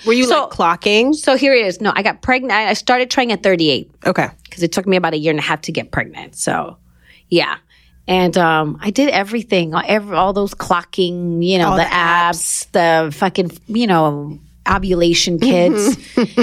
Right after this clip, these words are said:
Speaker 1: <laughs>
Speaker 2: And I was really on some, like, "What the fuck is wrong with me? I spent all my life trying not to get pregnant, and now here
Speaker 1: Yeah.
Speaker 2: I am."
Speaker 1: Yeah.
Speaker 2: And then right before I was gonna start I V F,
Speaker 1: Okay.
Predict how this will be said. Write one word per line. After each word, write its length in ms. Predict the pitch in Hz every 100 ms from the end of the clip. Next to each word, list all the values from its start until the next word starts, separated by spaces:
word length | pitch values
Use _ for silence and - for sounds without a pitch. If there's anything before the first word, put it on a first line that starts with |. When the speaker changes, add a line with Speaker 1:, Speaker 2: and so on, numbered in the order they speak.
| 220
Speaker 1:
<laughs> 60 |
Speaker 2:
And 100 | 226 240
I 100 | 285
was 180 | 311
really 240 | 262 277 285
on 120 | 262
some, 140 | 254
like, 220 | 240 220 196
"What 180 | 196
the 120 | - 247
fuck 360 | - - -
is 140 | 226 -
wrong 180 | 220 262
with 140 | 277
me? 120 | 254 220
I 20 |
spent 220 | - 240 233
all 140 | 233
my 160 | 262 247
life 220 | 214 226
trying 280 | - 208 180
not 180 | 214 220
to 60 | 233
get 180 | 233 -
pregnant, 360 | 220 240 302
and 160 | 202 202
now 140 | 208
here 200 | 196 175
Speaker 1:
Yeah. 60 | 156
Speaker 2:
I 40 |
am." 560 | 185 240 320 180 165 165
Speaker 1:
Yeah. 340 | 180 165 156 147 - - -
Speaker 2:
And 180 | 214 180
then 220 | 208 202
right 260 | 185 220 262
before 240 | 339 302
I 40 | 262
was 140 | 233
gonna 140 | 240 214
start 500 | - 190 180 160 - _ _ _ _ _ _ _ _ -
I 120 | 185 185
V 200 | 175 156
F, 400 | - - - - _ - - - - - - _ _ -
Speaker 1:
Okay. 680 | 180 - 170 170 143 135